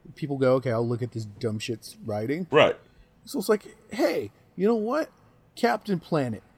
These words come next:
Speaker 1: And my whole idea was that, like, this meteor comes to Earth and crashes, and they find Captain Planet, but, like, he's, like, almost like an android, 'cause I always had the feeling that he was maybe a robot.
Speaker 2: Mm-hmm.
Speaker 1: And the, the, they have to find the rings, but, like, since that thing, like, breaks apart,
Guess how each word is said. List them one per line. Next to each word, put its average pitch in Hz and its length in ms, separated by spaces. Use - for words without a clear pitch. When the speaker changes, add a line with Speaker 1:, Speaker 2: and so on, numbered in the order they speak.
Speaker 1:
And 147 120
my 202 140
whole 202 240
idea 190 300
was 147 220
that, 156 80
like, 131 300
this 127 300
meteor 151 540
comes 139 340
to 131 100
Earth 123 260
and 117 140
crashes, 127 600
and 156 160
they 156 100
find 160 280
Captain 135 320
Planet, 139 400
but, 117 140
like, 117 240
he's, 127 380
like, 131 280
almost 160 260
like 156 140
an 135 80
android, 170 440
'cause 135 160
I 135 40
always 143 240
had 143 100
the 123 60
feeling 135 380
that 123 120
he 127 160
was 120 200
maybe 120 260
a 123 80
robot. 127 440
Speaker 2:
Mm-hmm. 95 300
Speaker 1:
And 147 220
the, 139 100
the, 131 140
they 127 240
have 160 100
to - 60
find 160 220
the 131 60
rings, 127 320
but, 117 220
like, 110 200
since 143 220
that 117 180
thing, 135 240
like, 113 280
breaks 127 280
apart, 123 420